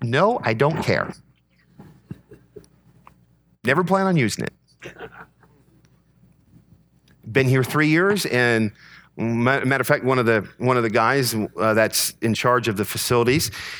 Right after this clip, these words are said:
he came to me and he says, "Have you seen the condition of the ladies' bathroom, the handicap bathroom, the floor?" I said, "No, I haven't. I don't plan on going in there." "Tell me about it." "Oh, you obviously go in there." Well, he was a guy. I had to help him out with that.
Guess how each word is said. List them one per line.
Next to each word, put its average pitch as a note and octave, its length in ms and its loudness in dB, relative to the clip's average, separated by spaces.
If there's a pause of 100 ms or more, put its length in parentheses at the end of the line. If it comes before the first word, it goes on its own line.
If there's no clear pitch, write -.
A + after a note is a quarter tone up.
he B2 100 2
came C3+ 220 2
to B2+ 60 2
me C3 80 4
and - 20 2
he B2 60 2
says, A2 160 2
"Have A2+ 160 0
you G3 140 4
seen E3 420 4
the E3 100 2
condition C3+ 460 2
of B2+ 80 0
the A#2 80 0
ladies' A#2 280 2
bathroom, A#2 400 0
the F#2+ 60 0
handicap B2+ 360 -2
bathroom, E3+ 400 0 (180)
the B2 80 -6
floor?" E3+ 320 2
I D3+ 80 0
said, C3+ 200 0
"No, A#3 120 2
I D#3+ 80 2
haven't. E3+ 280 -2 (960)
I C#3+ 60 -2
don't C#3+ 100 0
plan E3 160 2
on E3 60 0
going F3 160 2
in E3+ 80 2
there." G2+ 240 -4 (2250)
"Tell E3+ 100 0
me F3 100 2
about G#2+ 220 2
it." F#2+ 80 -10 (460)
"Oh, - 100 2
you C3 200 0
obviously D#3+ 340 2
go F3 200 2
in E3+ 120 2
there." A2 220 0 (240)
Well, A#2 160 -2 (480)
he A2+ 60 -6
was A2 100 0
a A2+ 40 -2
guy. A2 260 2
I F#2+ 180 -2
had G2 100 -2
to G2+ 60 0
help G2+ 260 -2
him G#2+ 80 0
out G2 140 0
with F2+ 100 -4
that. E2 240 -2